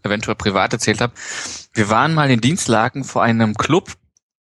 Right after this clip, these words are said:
und dann standen wir halt ein bisschen länger an der Schlange an und auf einmal wollte uns jemand, äh, äh, vor uns irgendwelche besoffenen Weiber wollten uns dann Organspendeausweise andrehen.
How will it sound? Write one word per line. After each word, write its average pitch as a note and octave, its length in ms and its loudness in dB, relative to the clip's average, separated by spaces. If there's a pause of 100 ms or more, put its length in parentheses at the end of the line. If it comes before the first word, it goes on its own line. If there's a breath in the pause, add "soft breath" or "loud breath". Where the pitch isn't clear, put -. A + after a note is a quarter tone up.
(340)
und - 40 0
dann A2 120 2
standen A#2 260 2
wir A2 100 4
halt G#2+ 260 0
ein G#2+ 160 -10
bisschen A2+ 200 -2
länger A#2+ 220 2
an A#2 80 2
der A2+ 60 2
Schlange B2+ 360 -2
an B2+ 160 -2 (420 loud breath)
und B2 80 0
auf A#2 100 -4
einmal C3 300 0
wollte C3 260 0
uns C#3+ 180 -2
jemand, B2 420 0
äh, A#2 460 -2
äh, G#2+ 60 -4
vor - 520 0
uns C3 240 2
irgendwelche A#2 340 0
besoffenen A2 520 2
Weiber A#2 280 2
wollten A2+ 200 2
uns G#2+ 120 -4
dann G#2 120 -2
Organspendeausweise A2+ 1300 2
andrehen. G2 480 -2